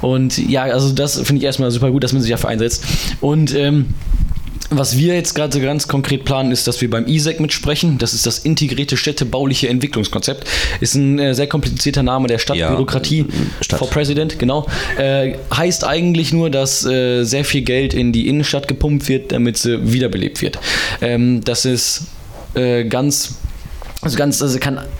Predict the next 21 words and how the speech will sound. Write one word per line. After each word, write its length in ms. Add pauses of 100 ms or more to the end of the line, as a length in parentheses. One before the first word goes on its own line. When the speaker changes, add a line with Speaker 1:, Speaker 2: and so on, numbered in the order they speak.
Speaker 1:
wird 240 (180)
so 140
ziemlich 340
alles 220
gefördert. 360
Beim 200
isec 260
geht's 160
halt 140
darum, 240
dass, 240 (320)
ähm, 500
auch 300
alle 240
befragt 500
werden, 180
alle 500 (400)
Gruppen 300
irgendwie 340
mitsprechen 500
können. 180